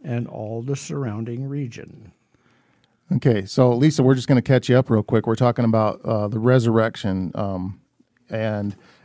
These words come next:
Speaker 2: and how these promises, um, are giving us hope. And we just got through reading the story of Elijah and,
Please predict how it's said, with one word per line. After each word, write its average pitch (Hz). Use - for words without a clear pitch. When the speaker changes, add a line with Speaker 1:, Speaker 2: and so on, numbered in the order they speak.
Speaker 2:
and 107
how 110
these 113
promises, 107
um, 92
are -
giving 110
us 95
hope. 110
And 107
we 123
just 123
got 117
through 113
reading 113
the 101
story 107
of 98
Elijah 104
and, 120